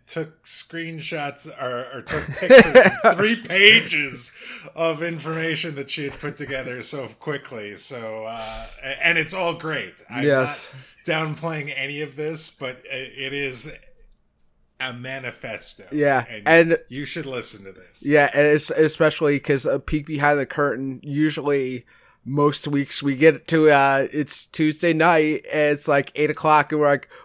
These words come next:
Speaker 2: "What are we gonna talk about <laughs> tonight?" So, having, uh, having a topic this far in advance and having, uh, some really fleshed out notes has been really nice. So, um,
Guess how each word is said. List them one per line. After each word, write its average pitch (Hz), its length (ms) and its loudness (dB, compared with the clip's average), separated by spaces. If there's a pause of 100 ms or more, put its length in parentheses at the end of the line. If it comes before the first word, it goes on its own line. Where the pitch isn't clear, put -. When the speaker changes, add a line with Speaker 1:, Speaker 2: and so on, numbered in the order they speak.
(120)
Speaker 2:
"What 143 200 0
are 180 40 4
we 220 120 4
gonna 202 200 6
talk 151 340 4
about 123 300 2
<laughs> - 100 -4
tonight?" 185 500 8 (280)
So, 156 560 4 (560)
having, 170 520 6
uh, 160 240 12 (300)
having 170 380 6
a 170 40 12
topic 156 460 6
this 156 180 2
far 156 260 8
in 151 60 -2
advance 143 520 2
and 135 280 -2
having, 139 520 0
uh, 127 220 2
some 131 400 -2
really 135 260 4
fleshed 127 340 -2
out 135 220 2
notes 131 260 0
has 127 160 -10
been 127 220 -4
really 123 260 2
nice. 117 340 -4
So, 113 440 -4 (760)
um, 139 420 4